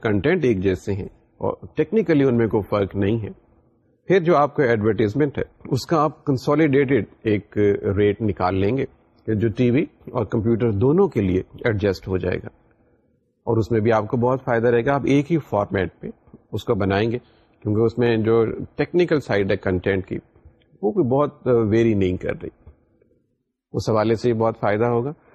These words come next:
اس طرح جو ایڈمنسٹریٹو ایریاز ہیں جیسے اکاؤنٹس ڈپارٹمنٹ ہے، جس میں آپ مٹیریل کی سیل پرچیز کا جو آپ کا ایریا ہے وہاں پہ بھی آپ کو بہت زیادہ ہیسل کی ضرورت نہیں ہوگی if this media,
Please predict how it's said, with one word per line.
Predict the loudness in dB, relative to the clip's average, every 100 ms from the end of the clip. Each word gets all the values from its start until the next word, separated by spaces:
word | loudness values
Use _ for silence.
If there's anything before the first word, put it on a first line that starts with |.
| _ -12
اس | -2
طرح | 2 4
جو | 4
ایڈمنسٹریٹو | 2 2 0 0 0 2
ایریاز | 2 2 0 0 0
ہیں |
جیسے | 0 0 -2
اکاؤنٹس | 0 0 0 -4 -8
ڈپارٹمنٹ | -4 -2 -4 -4 -4 -4
ہے، | -8 -10 _ _ _ _ _ _ _ -4
جس | -2
میں | 0
آپ | 0 0 -2
مٹیریل | 0 0 0 2 2
کی | 0 -2
سیل | 0 0 0
پرچیز | -2 -2 -2 -2 -4
کا | -6 -6 -8 -16
جو | -6 -2 0
آپ | 0 -2
کا | -2 0
ایریا | 0 0 -2
ہے | -6 _ _ _ _ -4
وہاں | -2 0
پہ | -2
بھی | -2 -2 -4
آپ | -6 -6 -6
کو | -12 -12 _ _ _ _ _ _
بہت | -6 -4 -6 -8 -4
زیادہ | 0 0 0 -2 -6 -6
ہیسل | -6 -6 -8
کی | -6 -4
ضرورت | -2 -2 -2 -2
نہیں | -4 -4
ہوگی | -4 -4 -8 _ _ _ _ -2
if | -2 -2 -4
this | -4 -4 -4 0
media, | 0 2 2 0